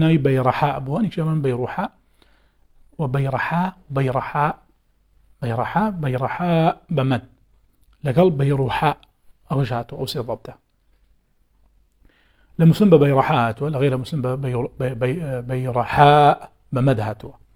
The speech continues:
وەکو لە بوخاریە. ئەم باخە، ئەڵێ، زۆر، زۆر لە دڵمە خۆشەویستە. ئەوە ئەیدەمە خوا.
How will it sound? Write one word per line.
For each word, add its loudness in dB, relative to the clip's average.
وەکو -10
لە -4
بوخاریە. -18
ئەم 8
باخە، 6
ئەڵێ، 6
زۆر، 10
زۆر 6
لە 0
دڵمە 2
خۆشەویستە. -8
ئەوە 2
ئەیدەمە -2
خوا. -14